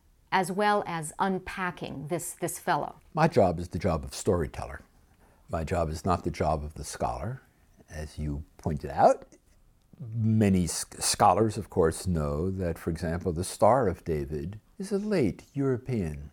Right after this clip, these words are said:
Speaker 2: late Middle Ages fabrication, but it's part of his story. And, uh, I come to that information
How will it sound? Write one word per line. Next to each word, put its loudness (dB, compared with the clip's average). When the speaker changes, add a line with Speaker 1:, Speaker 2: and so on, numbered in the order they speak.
Speaker 2:
late -2
Middle -2
Ages -8
fabrication, -12
but 6
it's -2
part -6
of -6
his -6
story. -10
And, -4
uh, -4
I 0
come 0
to 0
that 4
information 0